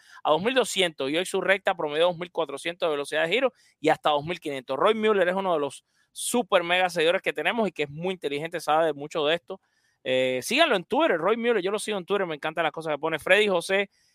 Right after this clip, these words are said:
Ca-, eh, Cabrera, saludos de Medellín, Colombia. Eh, Gustavo Piñago, "Los Yankees necesitamos picheo urgente". Dice Manuel Melo, "¿Ustedes creen que con Higashioka serán campeones?". Mira, yo te voy a decir una cosa. Como catcher, como catcher, la of-, <laughs> la,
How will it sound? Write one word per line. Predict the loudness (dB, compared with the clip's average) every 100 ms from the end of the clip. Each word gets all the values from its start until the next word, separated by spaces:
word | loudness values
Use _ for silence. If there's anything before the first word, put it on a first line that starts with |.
| _ _
Ca-, | 0 2 2
eh, | 0
Cabrera, | 0 2 2
saludos | 0 2 2
de |
Medellín, | 2 0 0 -4
Colombia. | -2 2 4 4 4 4 2 _ _ _ -6
Eh, | -2 0 0 -2
Gustavo | -4 2 4 4 2
Piñago, | -2 -6 0 2 2 2
"Los | 2
Yankees | 0 0 -4
necesitamos | -4 -2 0 0
picheo | -4 -4 0 0
urgente". | 0 0 0 0 -4 -14 -16 _ _ _ _ -6
Dice | -2 0
Manuel | 0 -2 0
Melo, | 0 2 0
"¿Ustedes | -4 -2 0 0 0
creen | -2 -2
que | -6
con | -6 -2
Higashioka | -2 0 -2 -2 0
serán | 0 -2
campeones?". | -4 -4 -4 0
Mira, | 2 2
yo | 2
te |
voy | 2
a |
decir | 2 0
una | -2 0
cosa. | -2 -4 -10 _ _ _ _ _ _ _ _ _ _ _
Como | 2 4 4 2
catcher, | 4 4 4 -4 -8 -12 _ _ _ _ _ -6
como | -4 -2 -6
catcher, | 0 0 0 -6 -10 _
la | -2 2 2
of-, | 0 -8
<laughs> |
la, | -6 -2